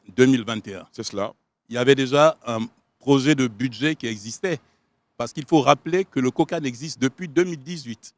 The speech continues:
Speaker 2: En effet.
Speaker 1: Il était présidé par monsieur Lambert Fekese et nous, nous sommes arrivés en juin. Juin, c'est le milieu d'une année budgétaire. Donc, il y avait déjà un projet de budget qui était en cours.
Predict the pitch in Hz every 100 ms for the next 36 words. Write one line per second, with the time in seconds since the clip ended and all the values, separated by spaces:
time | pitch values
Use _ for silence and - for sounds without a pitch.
0 | - 120 113 117 160 _ 120 127 - 147
1 | - 135 120 127 139 123 123 113 117 -
2 | 113 107 107 117 123 120 117 117 104 147
3 | 208 _ _ _ _ 123 139 135 143 127
4 | 120 123 135 123 95 104 92 _ _ _
5 | _ _ - 101 151 175 135 123 131 143
6 | 135 135 131 143 147 117 120 127 - 117
7 | 92 _ _ 113 117 120 127 117 139 120
8 | 131 127 131 117 117 147 110 113 101 -
9 | 87